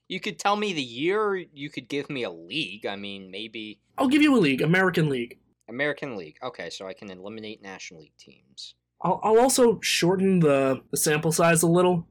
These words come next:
Speaker 2: You can go twenty, twenty fifteen and onward.
Speaker 1: Okay, so still gotta think of American League Rookie of the Year candidates. 'Cause if they put up a
Speaker 2: <laughs>
Speaker 1: twenty twenty season, they have to be a candidate.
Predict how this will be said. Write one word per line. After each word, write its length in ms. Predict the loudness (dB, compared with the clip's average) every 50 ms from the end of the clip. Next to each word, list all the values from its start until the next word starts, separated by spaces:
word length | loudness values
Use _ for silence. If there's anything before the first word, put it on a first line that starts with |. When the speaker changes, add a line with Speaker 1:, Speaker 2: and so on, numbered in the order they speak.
| _
Speaker 2:
You 180 | 0 2 2 4
can 180 | 4 4 4
go 200 | 6 6 6 4 4
twenty, 480 | 2 -2 -2 2 4 4 6 4 4
twenty 420 | 2 -2 -2 2 4 6 6 6 4
fifteen 760 | 4 4 4 4 4 2 -2 -2 -2 0 0 -2 -2 -6 -8 _ -6
and 120 | -4 -2
onward. 380 | -2 -2 -2 -2 -4 -4 -6 -8 _ -10
Speaker 1:
Okay, 260 | -10 -10 -10 -10 -12 -12
so 340 | -10 -12 -12 -12 -14 -16 -18 _ _ _ _
still 320 | -8 -6 -6 -6 -4 -6 -6
gotta 220 | -6 -6 -8 -10
think 300 | -10 -8 -8 -8 -6 -8
of 100 | -10 -12
American 600 | -12 -12 -10 -8 -8 -8 -8 -12 -16 -16 -16 -16
League 240 | -18 -20 -20 -20 -20 _ _ _ _ _ _
Rookie 260 | -14 -14 -14 -14 -16 -16
of 40 | -16
the 80 | -16
Year 180 | -18 -18 -20 -20 _ -20 -20 -18
candidates. 880 | -16 -18 -18 _ _ -20 -20 -20 -20 _ _ _ -10 -8 -8 -8 -10 -14 _ _ _ _ _ -14
'Cause 80 | -12 -6
if 20 | -4
they 120 | -2 0
put 100 | 0 0
up 100 | 0 0
a 60 | -2 0
Speaker 2:
<laughs> 0 |
Speaker 1:
twenty 240 | 2 2 2 2 0
twenty 220 | -4 -6 -6 -6 -6
season, 260 | -8 -10 -10 -12 -10
they 200 | -10 -10 -10 -8 _ -2
have 180 | -2 -2 -2 -4
to 60 | -10
be 120 | -14 -14 -14
a 40 | -14
candidate. 420 | -14 -16 -16 -18 -20 -20 -20 -20